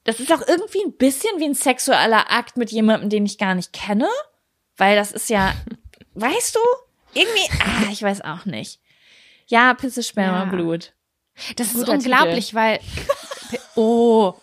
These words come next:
Speaker 2: oh mein Gott, werden wir dann gesperrt möglicherweise?
Speaker 1: Glaub ich nicht.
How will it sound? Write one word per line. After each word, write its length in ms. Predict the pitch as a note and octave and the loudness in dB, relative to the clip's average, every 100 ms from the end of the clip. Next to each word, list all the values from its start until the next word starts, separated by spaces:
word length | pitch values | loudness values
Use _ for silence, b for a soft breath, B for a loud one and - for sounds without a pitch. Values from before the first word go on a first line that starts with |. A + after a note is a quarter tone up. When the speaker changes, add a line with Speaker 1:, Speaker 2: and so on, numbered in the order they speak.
| - | -2
Speaker 2:
oh 220 | A3+ B3 | 2 2
mein 340 | B3 G3 G3+ | 2 0 0
Gott, 380 | F#3 A3 G#3 G#3+ | 0 2 2 2
werden 180 | G#3 G#3+ | 2 0
wir 80 | G3+ | 0
dann 180 | F#3+ F#3+ | 0 0
gesperrt 680 | F#3 - - G3+ G#3+ B3+ C#4 | 0 -2 0 2 4 4 2
möglicherweise? 1080 | D4 D4+ D#4 - D4 C4+ C#4+ D4 D4+ D4 D#4 D#4+ E4+ F#4 G#4 B4+ - _ B B B B B B - | -4 -2 -6 -2 -2 0 0 0 -2 -4 -4 -4 -4 -6 -8 -10 -12 _ B B B B B B -8
Speaker 1:
Glaub 440 | A3+ E3+ F3+ F3+ | 0 2 2 0
ich 200 | F3 - | -6 -8
nicht. 640 | F#3 F3 F3 A3 - _ | -8 -6 -6 -6 -10 _